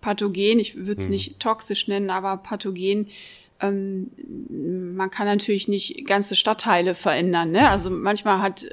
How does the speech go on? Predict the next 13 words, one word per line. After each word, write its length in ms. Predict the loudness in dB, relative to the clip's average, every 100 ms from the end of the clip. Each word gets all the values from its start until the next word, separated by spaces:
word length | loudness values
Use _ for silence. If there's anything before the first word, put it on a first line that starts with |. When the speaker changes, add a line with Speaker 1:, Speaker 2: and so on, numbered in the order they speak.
| -2
Speaker 1:
Not 420 | 4 10 10 10
ja 140 | 4 4
auch 180 | 4 4
was 200 | 0 0
mit, 300 | -2 -2 -4
mit, 340 | -4 -4 -8
ähm, 200 | -6 -6
sozialen 520 | -6 -6 0 2 4 2
Verhältnissen 580 | -4 -6 -4 -2 -4
zu 120 | -4 -8
tun. 300 | -4 -2 -4 -8 -18 -20 -12 0
Aber 280 | 2 2
wir 560 | -2 -6 2 2 2 -2